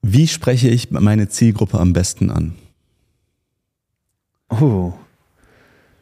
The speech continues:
Speaker 2: Das ist eine gute Frage. Ähm,
Speaker 1: Wie machst du das so als Coach? Hast du eine Zielgruppe oder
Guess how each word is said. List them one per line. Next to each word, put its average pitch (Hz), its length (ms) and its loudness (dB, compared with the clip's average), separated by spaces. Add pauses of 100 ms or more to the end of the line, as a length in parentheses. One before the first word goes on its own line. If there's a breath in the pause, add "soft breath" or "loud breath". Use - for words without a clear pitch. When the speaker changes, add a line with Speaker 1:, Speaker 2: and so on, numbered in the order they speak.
(1000 soft breath)
Speaker 2:
Das - 120 -12
ist - 80 -8
eine 151 100 -6
gute 117 180 -10
Frage. 107 480 -2
Ähm, 101 540 -2 (300 soft breath)
Speaker 1:
Wie 107 120 2
machst 127 240 2
du 131 60 4
das 110 160 0
so - 80 -4
als - 140 -6
Coach? 82 520 -6
Hast 98 260 -2
du 123 40 4
eine 123 100 4
Zielgruppe 127 600 -2
oder 95 560 -2